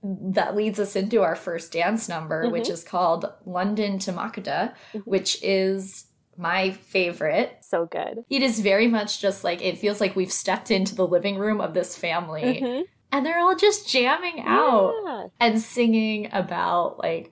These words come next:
Speaker 1: Big Ben and London.
Speaker 2: <laughs>
Speaker 1: I believe just because Ronnie's fiance, you know, he studied in London.
Speaker 2: Oh my
Speaker 1: I
Speaker 2: gosh. They, I was literally just like, "Why are they singing about <laughs> London?"
Speaker 1: I,
Speaker 2: But
Speaker 1: I,
Speaker 2: yes,
Speaker 1: I,
Speaker 2: that's exactly why.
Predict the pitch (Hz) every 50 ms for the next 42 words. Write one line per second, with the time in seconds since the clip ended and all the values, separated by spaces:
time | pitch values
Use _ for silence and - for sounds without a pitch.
0 | - - - 233 240 226 208 226 196 208 208 214 214 202 208 208 196 196 - -
1 | 180 170 175 190 214 226 220 220 220 381 226 214 220 220 - - - - - 330
2 | - - - - 208 - _ - - - 240 226 220 220 214 233 233 190 202 196
3 | 190 - 190 190 - 185 175 175 165 175 165 160 165 165 165 - - 160 156 156
4 | 160 160 160 - 170 160 156 156 151 147 147 143 - - _ _ _ _ _ _
5 | - 156 147 135 - 156 - 135 135 - - 160 147 - 143 135 - 147 143 147
6 | - - 214 226 - - 339 339 330 330 330 - 285 285 294 277 269 - - -
7 | 254 247 247 - 240 247 262 269 254 - 240 247 262 302 330 320 - 262 285 -
8 | 254 240 233 214 - 622 698 640 622 659 679 679 622 571 453 403 - - 277 247
9 | 220 233 - 214 208 - 196 196 190 - - 285 294 - 349 381 - - 494 381
10 | 381 254 269 269 427 - - 285 277 247 277 320 - 247 302 294 285 - 339 285
11 | - 370 339 381 - - 262 220 190 190 190 - - - 381